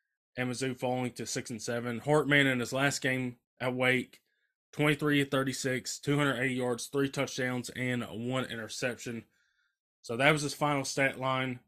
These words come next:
in a Wake Forest uniform, and ended up in a W for them. So that was the Gasparilla Bowl. Coming up with the Hawaii Bowl with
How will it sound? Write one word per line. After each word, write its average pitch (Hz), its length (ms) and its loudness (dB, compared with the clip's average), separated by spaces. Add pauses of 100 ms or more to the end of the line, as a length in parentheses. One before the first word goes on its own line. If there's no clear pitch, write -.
(280)
in 131 80 0
a 131 60 2
Wake 131 240 0
Forest 135 320 0
uniform, 123 640 -2 (1800)
and 135 220 4
ended 135 260 0
up 123 240 0 (180)
in 127 300 0
a 120 340 0 (200)
W 120 520 -4 (1120)
for 123 200 -4
them. 120 380 4 (400)
So 113 240 -8
that 156 240 6
was 160 120 2
the 139 120 2
Gasparilla 139 720 2
Bowl. 101 300 -4 (920)
Coming 160 300 6
up 160 260 6
with 139 200 -2
the 139 180 0
Hawaii 135 500 4
Bowl 110 380 -4 (720)
with 123 540 0